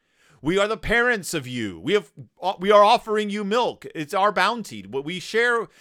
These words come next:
that we share with you, whether or not you ask for it. But make sure you say please, and make sure you acknowledge my inherent humanity." "Thank you," say the cubs, "and you're welcome," says Papa,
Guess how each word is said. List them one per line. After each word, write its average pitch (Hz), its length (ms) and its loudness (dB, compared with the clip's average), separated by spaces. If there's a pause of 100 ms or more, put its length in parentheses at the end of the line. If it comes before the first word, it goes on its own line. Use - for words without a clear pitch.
(180)
that 202 140 0
we 247 160 -4
share 269 360 -4
with 262 200 -6
you, 254 320 -8 (320)
whether 269 320 -4
or 262 120 6
not 254 300 -2
you 254 160 -4
ask 254 320 -4
for 127 300 -6
it. - 260 -18
But 120 140 -8
make 123 180 -6
sure 156 200 -6
you 185 180 -6
say 226 200 0
please, 226 580 -6
and 147 180 -6
make 160 160 -8
sure 240 160 -8
you 214 180 -4
acknowledge 175 500 0
my 147 200 -2
inherent 139 560 -6
humanity." 147 640 -8 (1200)
"Thank 240 280 -6
you," 95 140 -12
say 98 140 -16
the 90 100 -16
cubs, 110 380 -12
"and 170 120 -14
you're 190 100 -6
welcome," 180 480 -6 (360)
says - 260 -18
Papa, - 400 -16